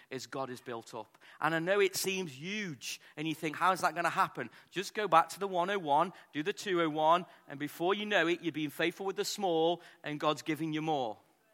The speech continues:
He, he, he's gonna give you another five people, another ten people. He's gonna, why? Because we're being faithful with the small,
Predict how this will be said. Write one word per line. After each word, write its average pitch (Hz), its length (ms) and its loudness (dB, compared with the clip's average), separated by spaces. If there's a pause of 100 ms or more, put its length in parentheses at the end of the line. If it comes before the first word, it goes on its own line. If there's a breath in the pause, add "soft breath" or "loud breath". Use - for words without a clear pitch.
(360 soft breath)
He, 170 160 0
he, 175 180 4
he's 175 180 2
gonna 170 200 0
give 165 200 2
you 180 60 4
another 180 240 2
five 190 360 6
people, 170 300 -4
another 170 220 0
ten 175 260 4
people. 156 220 -4
He's 143 60 -8
gonna, 165 120 0 (180 loud breath)
why? 185 260 4 (100)
Because 165 280 -6
we're 170 100 -2
being 165 200 -2
faithful 165 340 -4
with 170 120 -10
the 185 80 -6
small, 170 540 -2